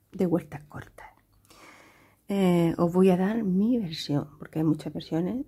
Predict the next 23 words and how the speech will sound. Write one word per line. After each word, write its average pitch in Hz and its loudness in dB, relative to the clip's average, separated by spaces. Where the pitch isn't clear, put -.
en 156 -20
internet. - -18
Yo 208 -2
he 190 0
montado 190 2
una 170 -2
serie 190 -6
de 202 -2
puntos 226 -4
en 170 -10
las 160 -10
agujas 208 -4
de 170 2
forma 175 -2
circular. 220 -4
He 196 0
hecho 151 -6
una 180 -4
cinturilla 185 0
de 151 2
dos 185 -2
por 202 -6
dos 262 -4